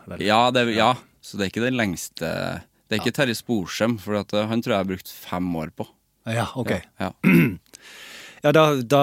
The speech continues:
Speaker 1: tenkte jeg, som jeg alltid gjør med sånne forespørsler, ikke at jeg får sånne så mange, men da tenkte jeg, selvfølgelig skal jeg ikke det. Eh,
Speaker 2: <laughs>
Speaker 1: så det var jo nei.
Speaker 2: Ja, men det sa du jo ganske
Speaker 1: Jeg gjorde vel det, ja.
Speaker 2: Ja.
Speaker 1: Ja. Men så f-, så var det kjæresten min som sa at, «Mm, gjør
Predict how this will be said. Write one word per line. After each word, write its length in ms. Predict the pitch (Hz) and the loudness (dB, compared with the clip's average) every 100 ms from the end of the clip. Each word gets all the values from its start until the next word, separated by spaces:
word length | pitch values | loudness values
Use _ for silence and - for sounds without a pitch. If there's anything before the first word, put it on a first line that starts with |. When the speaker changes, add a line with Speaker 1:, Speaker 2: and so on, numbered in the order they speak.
| 139 | 4
Speaker 1:
tenkte 240 | 127 113 123 | 2 2 2
jeg, 380 | 117 113 107 101 | 2 0 -2 -2
som 100 | 123 | -2
jeg 40 | 113 | -2
alltid 220 | 110 - | -6 -6
gjør 80 | 98 98 | -4 -4
med 40 | 95 | -4
sånne 180 | 98 | -6
forespørsler, 680 | - 92 90 - 110 - 123 - | -8 -10 -10 -10 -8 -8 -6 -6
ikke 80 | |
at 80 | 101 | -8
jeg 80 | 95 | -10
får 160 | 82 - | -10 -8
sånne 340 | - 80 80 82 | -8 -10 -10 -8
så 80 | |
mange, 240 | 98 104 123 | -8 -8 -8
men 140 | 123 | -8
da 160 | 98 92 95 | -8 -8 -12
tenkte 260 | 92 - | -12 -12
jeg, 120 | 87 - | -12 -12
selvfølgelig 480 | - 90 85 87 85 | -12 -12 -12 -12 -12
skal 140 | - 80 | -12 -14
jeg 60 | - | -12
ikke 100 | 104 | -12
det. 80 | 220 _ _ _ - | -12 _ _ _ -18
Eh, 400 | 98 95 90 107 90 85 85 | -14 -12 -8 -6 -4 -6 -8
Speaker 2:
<laughs> 360 | - - _ - | -16 -20 _ -8
Speaker 1:
så 80 | |
det 60 | 107 | -2
var 80 | 117 | 0
jo 80 | 113 | 2
nei. 80 | 113 | 4
Speaker 2:
Ja, 80 | |
men 80 | 143 | 4
det 80 | 196 | 2
sa 160 | - 104 | 2 2
du 80 | 104 | 2
jo 160 | 120 113 120 | 0 0 -2
ganske 320 | 110 - 92 | -4 -4 0
Speaker 1:
Jeg 240 | 147 156 | 2 2
gjorde 160 | 147 156 | 2 2
vel 80 | 127 | 0
det, 80 | |
ja. 60 | 90 - | -2 0
Speaker 2:
Ja. 80 | 123 | -2
Speaker 1:
Ja. 440 | - _ _ _ _ _ - | -2 _ _ _ _ _ -4
Men 100 | 131 | 0
så 140 | 143 | 0
f-, 140 | 123 - - | -2 -8 -8
så 160 | - | -2
var 80 | 123 | 0
det 100 | 123 | 0
kjæresten 320 | 120 104 - | 0 -2 -2
min 140 | 113 98 | -2 -4
som 160 | 90 | -6
sa 220 | 87 85 82 | -8 -10 -10
at, 80 | - | -12
«Mm, 240 | 90 85 85 80 69 - - - - - - - | -14 -12 -12 -14 -20 -20 -18 -18 -18 -18 -18 -14
gjør 240 | 101 90 | -10 -8